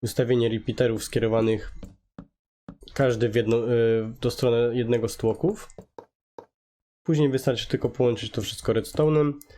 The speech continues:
i doprowadzić to do guzika. Teraz jeśli usuniemy nasze, usuniemy nasze zabezpieczenie z góry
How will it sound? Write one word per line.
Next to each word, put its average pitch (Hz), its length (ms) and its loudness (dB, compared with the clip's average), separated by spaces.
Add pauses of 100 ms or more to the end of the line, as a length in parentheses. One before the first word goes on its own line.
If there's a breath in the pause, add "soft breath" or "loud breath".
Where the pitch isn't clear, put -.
(220 loud breath)
i 127 80 0
doprowadzić 120 600 0
to 107 160 2
do 104 160 2
guzika. 101 520 2 (380 loud breath)
Teraz 120 240 2
jeśli 123 320 0
usuniemy 127 420 0
nasze, 120 280 0 (320)
usuniemy 127 420 2
nasze 120 260 0
zabezpieczenie 113 680 0
z 104 60 -6
góry 160 340 2